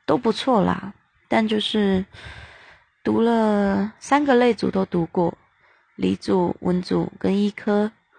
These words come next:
最后他是从文组毕业，中文系。那毕业了之后，先去当了一阵子的代课老师，后来考教师证，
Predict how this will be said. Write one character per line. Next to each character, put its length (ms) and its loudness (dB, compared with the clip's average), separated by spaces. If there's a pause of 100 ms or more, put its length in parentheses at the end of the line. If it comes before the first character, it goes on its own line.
(360)
最 160 0
后 440 0
他 160 -2
是 140 0
从 260 0
文 160 0
组 180 -2
毕 300 -2
业， 240 -2 (160)
中 220 -4
文 160 -2
系。 360 -6 (1400)
那 300 0
毕 220 -2
业 120 2
了 140 2
之 180 -6
后， 520 -4 (1400)
先 240 -4
去 180 -2
当 200 0
了 120 2
一 160 0
阵 300 -2
子 240 -6
的 240 -2
代 160 -2
课 180 -2
老 160 -2
师， 460 -6 (1080)
后 160 -6
来 180 -2
考 220 -4
教 180 -2
师 200 -4
证， 400 -6